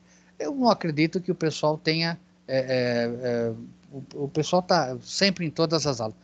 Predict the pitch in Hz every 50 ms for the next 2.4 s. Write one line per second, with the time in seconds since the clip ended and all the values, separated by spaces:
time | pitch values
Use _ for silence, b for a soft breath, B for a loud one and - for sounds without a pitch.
0 | b b b 285 320 285 196 175 202 196 180 190 196 - 214 214 175 143 139 139
1 | 143 160 160 160 - - 240 208 156 135 127 131 120 127 120 127 127 123 - 147
2 | 120 87 87 - - 117 131 151